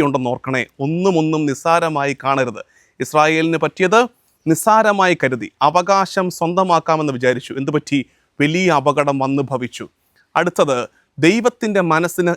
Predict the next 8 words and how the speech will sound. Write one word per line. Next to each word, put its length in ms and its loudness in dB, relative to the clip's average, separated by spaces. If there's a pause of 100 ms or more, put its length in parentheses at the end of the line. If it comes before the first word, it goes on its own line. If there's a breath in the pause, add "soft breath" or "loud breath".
(140)
എതിരെ 260 2
നിൽക്കരുത്. 420 -2 (100)
ദൈവം 320 2
ആഗ്രഹിച്ചത് 440 0
എന്തായിരുന്നു? 460 2
ദൈവം 260 0
ആഗ്രഹിച്ചത് 460 0 (420)
അവരെൻ്റെ 280 0